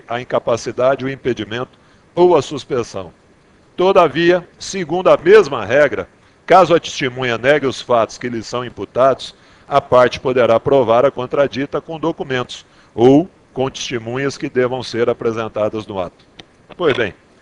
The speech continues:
de sumes do termo de audiência encartado, as folhas cento e noventa e dois e cento e noventa e oito, que a testemunha Washington Guimarães Dias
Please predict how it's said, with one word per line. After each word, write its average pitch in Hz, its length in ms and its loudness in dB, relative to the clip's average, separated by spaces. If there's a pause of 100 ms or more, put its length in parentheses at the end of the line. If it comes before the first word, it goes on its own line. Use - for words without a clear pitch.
(260)
de 175 160 -2
sumes 170 440 -6
do 139 160 -4
termo 117 360 0
de 107 120 -2
audiência 107 500 -2
encartado, 110 640 -4 (300)
as 113 220 -2
folhas 120 500 0
cento 131 300 -8
e 123 40 -4
noventa 113 340 -4
e 104 60 -6
dois 110 260 -6
e - 20 -16
cento 117 240 -12
e - 40 -8
noventa 107 320 -8
e 107 40 -2
oito, 139 340 -2 (320)
que - 80 -4
a 156 100 2
testemunha 143 640 -6
Washington 120 440 -4
Guimarães 107 500 -6
Dias 110 320 -10